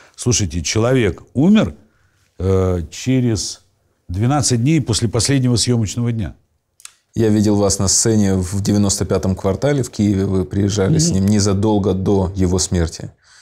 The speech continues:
Speaker 2: Но он уже плохо выглядел.
Speaker 1: А,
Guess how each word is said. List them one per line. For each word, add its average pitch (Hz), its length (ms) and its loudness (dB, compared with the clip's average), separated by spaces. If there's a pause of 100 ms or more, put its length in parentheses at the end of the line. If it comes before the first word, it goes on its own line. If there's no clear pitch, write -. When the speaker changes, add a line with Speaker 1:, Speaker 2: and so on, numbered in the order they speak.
(280)
Speaker 2:
Но 107 240 2
он 107 80 4
уже 98 200 0
плохо 98 360 -2
выглядел. 87 460 -2 (840)
Speaker 1:
А, 101 240 -2